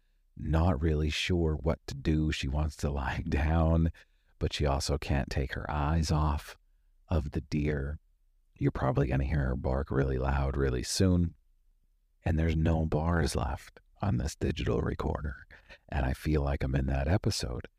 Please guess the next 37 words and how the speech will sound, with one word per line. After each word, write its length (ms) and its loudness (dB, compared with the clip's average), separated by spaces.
saying, 320 2
"What's 200 0
gonna 180 0
happen? 420 -6
Is 140 0
Stella 400 2
gonna 180 2
bark 320 0
first 460 -4
at 100 -4
the 180 -4
deer? 420 -2
Is 160 0
the 100 0
deer 300 2
gonna 220 2
move 520 0
that 180 -4
stopped 520 -4
in 100 -2
its 200 -6
tracks 520 -2
hiding 500 -2
from 220 0
Stella? 480 2
Is 200 0
my 120 4
recorder, 840 0
is 160 0
the 100 -4
battery 480 -4
going 280 0
to 40 0
die 420 -4
on 140 2
the 100 2
recorder?" 720 -4